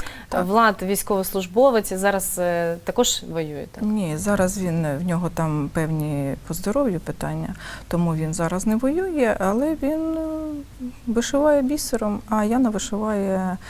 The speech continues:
Speaker 1: е, стрічками. Це, ну, це неймовірні люди. Вони роблять все можливе, що можуть, е, в тилу для того, щоб хлопцям було там краще, допомогти їм щось,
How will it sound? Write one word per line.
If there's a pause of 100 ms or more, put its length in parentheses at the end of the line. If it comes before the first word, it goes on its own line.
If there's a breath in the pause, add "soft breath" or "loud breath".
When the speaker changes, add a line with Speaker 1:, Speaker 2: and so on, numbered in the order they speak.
(340 loud breath)
Speaker 1:
е,
стрічками.
Це,
ну, (340)
це (420)
неймовірні
люди. (920 loud breath)
Вони
роблять
все
можливе,
що
можуть,
е, (1000)
в
тилу
для
того,
щоб (840 loud breath)
хлопцям
було
там (500)
краще, (580 loud breath)
допомогти
їм
щось,